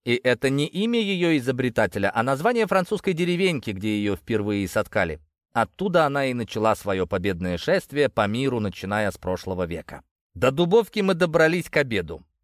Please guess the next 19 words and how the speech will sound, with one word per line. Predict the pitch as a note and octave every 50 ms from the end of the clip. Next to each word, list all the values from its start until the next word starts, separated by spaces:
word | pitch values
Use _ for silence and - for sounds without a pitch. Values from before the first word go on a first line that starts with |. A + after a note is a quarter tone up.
| _ _ _ _ _
Там | - C#3 C#3+ D3+ D#3 D#3 D#3 -
заскочили | - B2 A#2 C#3+ C3+ - - C#3+ - - E3 D3 D3
на | C#3 C#3+ C#3
рынок, | C3+ D3+ E3+ E3+ D#3 C#3 A#2 -
да | G#2 G#2+ A#2
в | - -
книжный, | - C#3 D3 E3 F3 D#3 A#2+ G#2 G#2 F#2+ E2+ D#2
приобретя | - - G2 G#2+ G#2+ G2+ G2+ G#2+ G2 - C3 B2 A#2
все | - - - B2+ B2
необходимые | A#2 A2+ A2 G#2 - - A2 G#2 A2 A#2 A2+ A2+ A2
мне | A2 A2 A2 A2
в | G2
работе | G#2+ A2 A2 A2 A2 - -
инструменты, | A2 G#2 G2+ - - A2+ A2 A2+ D3+ F#3 F#3 - - D3+
да | C3+ A#2 B2
двинули | A2 F#2+ G#2 B2+ F#3 G3+ G3 F#3 E3 D#3+
сразу | - - - F#2+ G2+ A#2+ B2+ A#2 B2+
к | A#2+ - -
Царицыну. | - - A2 G2+ G2 F2 - - - E2 D2+ C#2 -